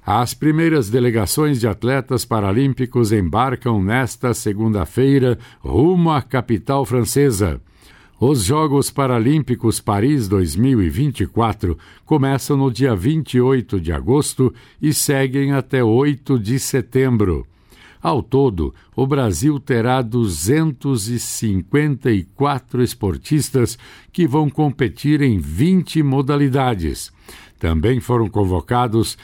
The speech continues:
dezenove atletas guia, sendo dezoito do atletismo e um do triatlo, três calheiros da bocha,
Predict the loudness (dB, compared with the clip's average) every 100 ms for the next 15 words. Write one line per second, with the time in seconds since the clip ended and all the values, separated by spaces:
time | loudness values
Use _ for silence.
0 | -20 _ -2 0 2 0 2 2 2 0
1 | 0 -2 0 0 0 -2 -4 -2 0 2
2 | 2 0 -6 -20 -20 -10 0 0 2 0
3 | 2 0 0 0 0 0 -2 0 -2 -4
4 | -6 0 0 2 0 -2 -10 -2 2 2
5 | 2 2 0 0 0 2 0 0 -2 -2
6 | -6 _ -20 _ -2 0 2 2 0 -8
7 | -16 _ _ -2 0 2 2 4 4 2
8 | 2 -2 -6 -2 -2 -2 -2 -4